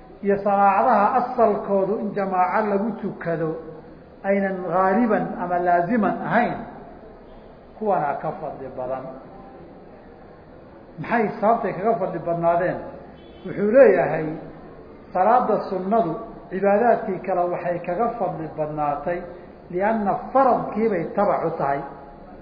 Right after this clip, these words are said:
Taa waxaa ka dhashay salaadihii sunanka ahaa, hadba intay faradka u kala dhow yihiin bay kala fadli badan yihiin.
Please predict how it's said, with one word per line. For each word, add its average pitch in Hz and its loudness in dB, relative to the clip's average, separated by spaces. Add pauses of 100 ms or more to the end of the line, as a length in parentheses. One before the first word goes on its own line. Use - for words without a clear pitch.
(260)
Taa 247 6
waxaa 196 6
ka 254 0
dhashay 185 -2
salaadihii 196 2
sunanka 185 -4
ahaa, 139 0 (480)
hadba 196 0
intay 240 2
faradka - 0
u 302 -4 (140)
kala 202 4
dhow 240 2
yihiin 208 0
bay 190 2
kala 170 0
fadli 170 -4
badan 147 -6
yihiin. 131 -12